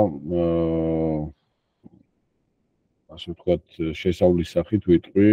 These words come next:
რას მოიცავს ეს ჩვენი კურსი, რომელიც თერთმეტი შეხვედრისგან შედგება. ეს არის, ნუ, აა, ფინანსების, აა, საფუძვლები ფაქტიურად, მაგრამ ამოკრეფილი არის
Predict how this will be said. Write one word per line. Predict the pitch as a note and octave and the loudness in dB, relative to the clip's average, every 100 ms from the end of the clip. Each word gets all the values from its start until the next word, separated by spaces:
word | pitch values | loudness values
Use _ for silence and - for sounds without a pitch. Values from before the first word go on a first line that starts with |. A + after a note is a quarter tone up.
| G2+ | 6
რას | F2 E2 - | 4 2 -4
მოიცავს | F2 E2+ - G2+ F2+ | 0 0 0 -2 0
ეს | E2+ | -6
ჩვენი | - E2 D#2+ | -4 -4 -4
კურსი, | - D#2+ - G2+ | -6 -10 0 4
რომელიც | F#2+ E2 E2 F2+ G2 - - _ _ _ _ _ - | 4 4 2 2 0 -2 -20 _ _ _ _ _ -4
თერთმეტი | E2+ - F2+ D#2 G2 G2 | -2 0 0 4 4 4
შეხვედრისგან | F#2+ D#2+ E2 D#2+ D#2+ G2 G2 | 2 0 0 0 2 4 4
შედგება. | F#2 D#2 D2 C2 - _ _ _ _ - - - - | 4 2 -2 -6 -14 _ _ _ _ -20 -20 -20 -2
ეს | A2+ A#2 | 4 10
არის, | B2+ G#2+ F2 - | 10 10 6 0
ნუ, | F2 F2 G2 F#2 F2 | 2 4 4 2 2
აა, | E2 E2+ E2 E2 D#2 | 2 0 2 0 -2
ფინანსების, | G#2 F#2+ F#2 G2 F2 E2+ E2 - - | 0 2 2 2 2 2 0 -4 -14
აა, | - E2 D#2+ | -4 -2 -2
საფუძვლები | - F#2 - D#2+ E2 D#2+ F#2+ | 0 -2 -2 -2 0 2 4
ფაქტიურად, | G#2+ E2+ - F2 E2+ F#2 A#2 A2 | 4 2 -2 2 4 8 6 6
მაგრამ | F#2 F2 G2+ A#2 A#2 G2 | 0 2 6 6 6 4
ამოკრეფილი | F2+ F2+ F2 F2+ - E2+ F2 | 2 0 0 -2 -2 -2 0
არის | F#2 G#2+ A2+ | 2 2 2